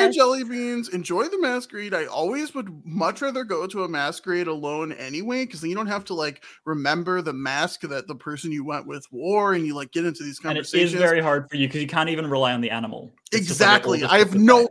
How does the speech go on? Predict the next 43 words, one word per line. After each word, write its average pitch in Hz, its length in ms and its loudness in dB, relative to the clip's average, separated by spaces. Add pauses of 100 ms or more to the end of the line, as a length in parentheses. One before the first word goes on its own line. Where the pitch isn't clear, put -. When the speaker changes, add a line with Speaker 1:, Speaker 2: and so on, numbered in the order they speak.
Speaker 3:
right? 233 200 0
Speaker 2:
idea 202 140 0
what 180 180 2
they're 175 140 0
wearing. 170 480 0
And 170 120 -2
then 190 120 4
when, 202 80 2
of 190 100 -4
course, 196 300 2
when 190 100 -4
you 175 80 -2
go 170 200 -6
for 170 100 -8
your 151 220 -8
end 165 200 -2
of 165 100 -8
masquerade 165 600 -6
dance 139 300 -10
kiss, 254 480 -4 (260)
it's 175 180 -6
gonna 180 200 -2
be 156 100 -6
very 147 340 -4
awkward. 127 360 -6
Like, 139 160 -12
you 165 100 -6
have 160 100 -14
no 147 220 -4
idea 110 240 -10
what's 90 140 -14
happening - 360 -14
there. 73 200 -16
So, 127 300 -8 (380)
um, 151 480 0 (320)
also, 285 720 4
uh, 285 400 8 (400)
I 403 80 0
don't 415 120 2
know 359 100 0
how 311 460 2
far, 349 320 -2
f-, - 80 -20